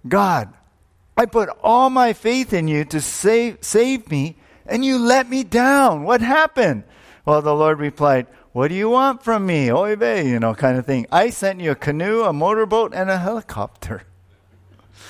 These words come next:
I love that. I think that's what we call missed opportunity, right? Right? I saw a cartoon the other day of a, one man speaking to another, and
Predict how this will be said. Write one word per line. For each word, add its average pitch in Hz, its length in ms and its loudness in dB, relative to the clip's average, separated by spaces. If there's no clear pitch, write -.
I 139 100 4
love 156 300 2
that. 113 300 -2
I 160 140 2
think 196 240 -4
that's 170 260 2
what 139 160 -2
we 143 140 -6
call 120 320 2
missed 131 720 -4
opportunity, 110 1000 -6
right? 135 360 0
Right? 123 340 -2
I 151 120 2
saw 175 260 2
a 156 40 -2
cartoon 139 720 -2
the 131 120 0
other 123 200 0
day 117 260 2
of 117 140 -2
a, 117 140 0
one 143 340 -2
man 139 240 0
speaking 139 440 -6
to 123 120 -2
another, 120 460 0
and 107 220 -4